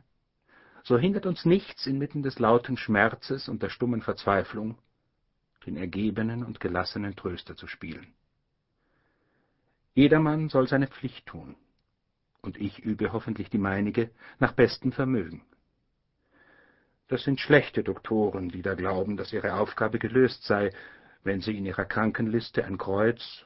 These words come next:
oder irgendein anderes Zeichen hinter dem Namen eines Patienten gemacht haben.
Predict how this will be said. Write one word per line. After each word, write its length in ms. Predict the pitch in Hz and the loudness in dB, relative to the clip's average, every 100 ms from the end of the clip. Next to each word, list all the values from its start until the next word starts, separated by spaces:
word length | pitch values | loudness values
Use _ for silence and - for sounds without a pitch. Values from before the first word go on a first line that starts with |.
| - | -20
oder 220 | - - | -12 -10
irgendein 340 | 90 87 87 82 | -8 -8 -8 -4
anderes 440 | 101 101 98 - | -2 0 -2 -4
Zeichen 400 | 110 104 - 107 | -4 -4 -4 -8
hinter 220 | 117 110 | -4 -2
dem 160 | 110 107 | -2 -2
Namen 340 | 101 101 113 | -2 -2 -2
eines 220 | 113 113 | -4 -6
Patienten 520 | - 104 104 82 - 87 | -6 -6 -6 -8 -10 -12
gemacht 360 | 92 87 - | -10 -12 -8
haben. 320 | 92 - - | -8 -8 -16